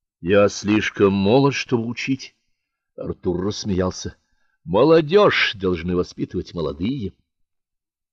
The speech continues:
Прозвучал рог, означавший, что дичь гонят к нам.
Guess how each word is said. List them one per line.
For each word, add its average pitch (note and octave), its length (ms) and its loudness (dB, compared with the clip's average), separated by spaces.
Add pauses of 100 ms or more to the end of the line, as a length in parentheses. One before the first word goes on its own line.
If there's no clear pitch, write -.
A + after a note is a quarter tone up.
(1800)
Прозвучал D#3+ 580 6
рог, C3 680 4
означавший, B2 640 0
что A2+ 200 -2
дичь B2 440 -6
гонят F3+ 360 4
к - 120 -18
нам. G2+ 400 0